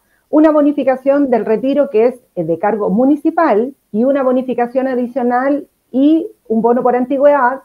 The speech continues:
que es de cargo fiscal. Ahora bien, a nosotros, ¿qué nos compete como municipio? Tiene que ver con la bonificación del retiro voluntario, pero de bonificación municipal. En términos bien simples, para que el honorario, el honorable consejo también lo entienda,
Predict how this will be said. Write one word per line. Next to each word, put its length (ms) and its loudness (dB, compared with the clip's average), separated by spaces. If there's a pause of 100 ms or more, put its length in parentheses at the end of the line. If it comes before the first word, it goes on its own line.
que 100 0
es 120 0
de 120 0
cargo 640 0 (140)
fiscal. 440 -2 (640)
Ahora 260 6
bien, 440 2
a 60 -8
nosotros, 460 -2
¿qué 100 -2
nos 140 -2
compete 800 0
como 240 -2
municipio? 640 -2 (320)
Tiene 220 4
que 120 0
ver 200 0
con 160 0
la 80 4
bonificación 800 -2
del 140 -2
retiro 320 0
voluntario, 760 -2
pero 280 4
de 60 0
bonificación 680 -4
municipal. 640 -2 (340)
En 160 -6
términos 480 -2
bien 460 -2
simples, 520 -4 (540)
para 220 -4
que 80 -4
el 100 0
honorario, 640 -2
el 180 -6
honorable 400 -2
consejo 420 -6
también 260 -4
lo 40 -2
entienda, 560 -4